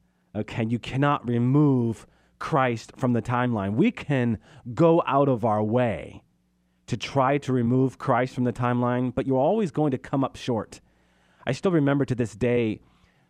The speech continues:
uh, a Western Civ professor of mine walking into this history course I was taking, and he said, "All right, before we get started this evening, I, I need to make an announcement," you know, and all of the students were kind of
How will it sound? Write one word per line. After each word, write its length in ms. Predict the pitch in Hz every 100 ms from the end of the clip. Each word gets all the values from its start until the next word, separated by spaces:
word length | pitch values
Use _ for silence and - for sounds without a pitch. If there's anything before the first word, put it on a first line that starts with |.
| -
uh, 140 | 98
a 80 | 113
Western 480 | 110 127 143 131 110
Civ 340 | - 135 131
professor 440 | 120 - 120 113 110
of 80 |
mine 380 | 104 110 107 101
walking 520 | 104 120 127 - 120
into 720 | 113 117 104 - 120 110 104 - _ _ _ _ -
this 180 | 113 -
history 240 | 143 127
course 220 | 120 110
I 80 | 107
was 120 | 107
taking, 400 | - 113 117 113 - - _ _ _ _ _
and 100 | 127
he 40 | 131
said, 220 | 165 160
"All 160 | 160
right, 260 | 165 151 151
before 280 | 135 135 147
we 100 | 147
get 160 | 143
started 300 | - 147 143
this 180 | 135 -
evening, 320 | 139 135 143
I, 180 | 127 110 _ _ _ _ _ _
I 80 | -
need 160 | 143 135
to 60 |
make 240 | 131 139 147
an 60 |
announcement," 640 | 143 131 131 - 110 - - - _
you 80 | 113
know, 200 | 113 113
and 80 | 113
all 200 | 113 120
of 60 |
the 80 | 107
students 500 | - - 120 117 -
were 100 | 107
kind 260 | - 117 110
of 360 | 101 - -